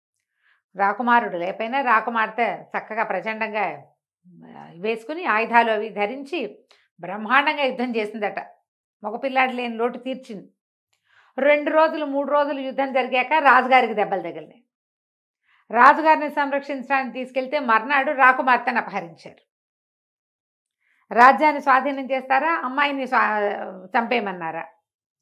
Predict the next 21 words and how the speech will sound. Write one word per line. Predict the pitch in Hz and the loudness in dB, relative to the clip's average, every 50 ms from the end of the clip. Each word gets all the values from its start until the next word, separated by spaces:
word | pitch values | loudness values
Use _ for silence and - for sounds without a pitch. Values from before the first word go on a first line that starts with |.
| _ _ _ _ _ _ _ _ _ - | _ _ _ _ _ _ _ _ _ -6
వీళ్ళకి | 254 262 254 233 | -4 -4 -4 -2
తెలియటల్లా | 247 262 247 262 302 294 311 302 294 269 226 | -4 -4 -2 -2 -2 0 0 2 2 2 2
ఏం | 202 196 214 226 240 247 | 2 0 -2 -4 -4 -4
చెయ్యాలో. | 240 254 220 202 196 180 180 185 | -4 -2 -2 0 -2 -2 -2 -2
రాకుమారుడా | 190 226 233 247 - 277 269 277 277 277 277 311 311 | 0 2 2 2 0 0 0 0 0 2 2 2 2
లేడు, | 302 254 240 247 214 - | 2 0 -2 -2 -2 -4
సూరసేనుడు | 202 247 240 240 233 226 - 277 277 277 294 285 349 | -4 -4 -6 -6 -6 -4 -6 -4 -4 -4 -4 -4 -4
లేడు, | 285 233 202 180 156 156 139 - _ _ _ _ _ _ _ _ _ _ _ _ _ _ _ _ _ _ _ | -2 0 -2 -2 -4 -8 -14 -16 _ _ _ _ _ _ _ _ _ _ _ _ _ _ _ _ _ _ _
కొంత | 185 175 202 | -12 -12 -6
మటుకు | 185 214 220 233 277 | -6 -6 -6 -4 -6
చేయగలుగుతారు. | 330 320 311 285 285 269 294 269 214 202 202 180 165 - - | -6 -2 0 -2 0 0 0 -2 -2 -4 -4 -4 -6 -6 -4
సరే, | - 277 285 294 | -2 -2 -2 0
ఈ | 277 247 277 320 | -2 -4 -4 0
లోపల | 330 339 330 339 320 294 | 2 2 2 2 0 -2
ఏమైంది, | 277 262 254 233 226 220 240 240 233 | -2 -2 -4 -6 -6 -6 -6 -6 -6
అంచెటపాల | - - 254 262 - 311 262 285 277 277 262 262 247 | -6 -6 -6 -6 -6 0 0 2 4 4 4 4 2
మీద | 240 254 254 294 | -2 -4 -4 0
వాళ్ళకు | 277 254 233 226 190 208 | 2 2 2 2 0 -2
ఉత్తరం | 208 - 240 240 220 | 0 0 0 0 2
రాశారు. | 202 190 185 - 208 185 | 0 -2 -2 -4 -6 -8
పెళ్లి, | 185 - 240 240 254 | -4 -4 -4 -4 -4